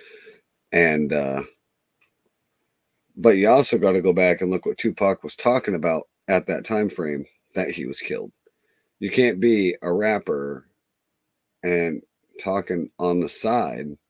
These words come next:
and putting everybody down about if you got a mansion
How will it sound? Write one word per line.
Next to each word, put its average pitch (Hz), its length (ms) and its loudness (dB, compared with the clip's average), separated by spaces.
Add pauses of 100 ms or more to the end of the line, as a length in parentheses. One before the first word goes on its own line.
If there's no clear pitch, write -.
(1800)
and 90 180 0
putting 87 240 -4
everybody 82 460 -2
down 85 640 -2 (340)
about 82 400 -4
if 78 120 -10
you 95 120 -6
got 87 160 -2
a 85 40 -4
mansion 87 720 -2